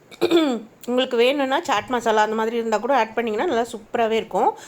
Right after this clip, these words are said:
அதுக்கப்புறம் தண்ணி ஊற்றி நல்லா வந்து, ஆ, பிரட்டி விடுங்க. நல்லா அந்த மாதிரி தண்ணி வந்து நல்லா சுண்டி வந்த பிறகு எண்ணெய் எல்லாமே பிரிஞ்சு வரும். அதுக்கப்புறம் கொத்தமல்லி கருவேப்பிலை பண்ணி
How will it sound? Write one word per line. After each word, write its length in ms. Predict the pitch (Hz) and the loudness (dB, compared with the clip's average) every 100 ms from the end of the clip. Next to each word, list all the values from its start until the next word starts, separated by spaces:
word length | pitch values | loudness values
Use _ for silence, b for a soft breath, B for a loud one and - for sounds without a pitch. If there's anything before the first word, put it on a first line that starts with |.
| B B | B B
அதுக்கப்புறம் 440 | 254 254 247 330 | -2 0 0 0
தண்ணி 260 | 285 269 302 | -2 -2 -2
ஊற்றி 240 | 269 247 | -2 -2
நல்லா 400 | 277 247 247 277 294 | -2 -2 -2 0 0
வந்து, 300 | 240 233 277 480 B B 254 | 0 2 2 0 B B 2
ஆ, 60 | 254 233 | 2 2
பிரட்டி 280 | 247 240 285 | 0 -2 -4
விடுங்க. 260 | 240 208 202 294 | -4 -2 0 0
நல்லா 280 | 311 233 254 | 0 2 4
அந்த 180 | 277 240 | 2 0
மாதிரி 200 | 240 269 | -2 -2
தண்ணி 320 | 269 240 247 | -2 -2 -2
வந்து 240 | 269 233 254 | -2 0 -2
நல்லா 140 | 226 247 | -2 -2
சுண்டி 360 | 254 269 294 | -4 -4 -2
வந்த 180 | 254 220 | -2 -2
பிறகு 240 | 214 220 294 | -4 -2 0
எண்ணெய் 300 | 233 262 240 | 0 0 0
எல்லாமே 220 | 214 247 | 0 -4
பிரிஞ்சு 300 | 262 262 262 220 | -6 -6 -4 -2
வரும். 220 | 202 277 | 0 0
அதுக்கப்புறம் 380 | 233 226 220 277 | 0 0 -2 -2
கொத்தமல்லி 320 | 233 262 240 | -4 -4 -4
கருவேப்பிலை 400 | 233 202 208 214 | -2 -2 -4 -6
பண்ணி 280 | 208 175 202 | -6 -4 -2